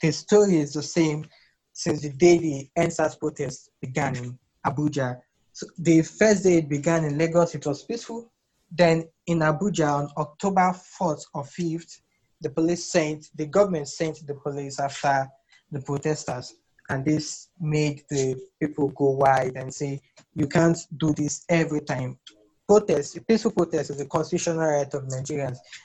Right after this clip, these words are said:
and no government should, should stop the people from protesting. No government should say you can't protest in Nigeria. That is wrong. So since the beginning of the protest, we've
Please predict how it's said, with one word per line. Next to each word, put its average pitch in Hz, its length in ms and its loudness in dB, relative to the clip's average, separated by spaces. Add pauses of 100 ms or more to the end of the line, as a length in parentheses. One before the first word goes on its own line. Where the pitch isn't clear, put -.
(120)
and 156 240 0
no 196 320 4
government 143 560 2
should, 135 480 0 (640)
should 147 320 -2
stop 180 380 4
the 156 100 4
people - 320 -2
from 139 240 -8
protesting. 143 640 -4
No 175 100 2
government 151 480 0
should 135 480 -4 (440)
say 160 280 2
you 147 260 -2
can't 160 400 0 (240)
protest 151 520 0 (100)
in 143 240 -2
Nigeria. 135 840 -4 (640)
That 180 240 4
is 151 180 -4
wrong. 160 280 2
So 165 320 -2 (360)
since 185 360 0
the 180 200 -2 (200)
beginning 208 300 2
of 156 120 0
the 156 80 2
protest, 156 400 0
we've 151 160 -8